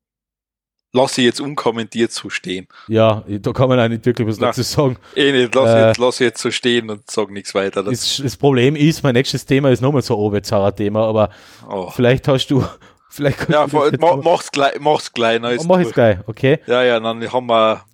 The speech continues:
Speaker 2: Ist
Speaker 1: dann haben wir, haben wir Geschichtslektion auch gehabt.
Speaker 2: Ist zweite, ist jetzt ein Podcast-Tipp, weil, ähm, jetzt war ja dreißig Jahre voll der Berliner Mauer,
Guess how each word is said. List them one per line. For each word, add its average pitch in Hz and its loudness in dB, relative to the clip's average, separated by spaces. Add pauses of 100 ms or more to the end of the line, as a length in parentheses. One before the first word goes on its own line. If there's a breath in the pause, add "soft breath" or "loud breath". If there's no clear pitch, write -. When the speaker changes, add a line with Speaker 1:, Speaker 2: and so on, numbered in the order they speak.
(200)
Speaker 2:
Ist 147 -2
Speaker 1:
dann - -4
haben 120 -2
wir, 120 0 (460 soft breath)
haben 131 -2
wir 135 2
Geschichtslektion 123 -6
auch 101 -4
gehabt. - -10 (260 soft breath)
Speaker 2:
Ist - -6
zweite, 139 2
ist 143 -2
jetzt 143 -2
ein 127 -2
Podcast-Tipp, 139 -2
weil, 127 2
ähm, 117 2
jetzt - -4
war 127 4
ja 127 4
dreißig 123 0
Jahre 123 2
voll 123 0
der 120 2
Berliner 120 0
Mauer, 131 0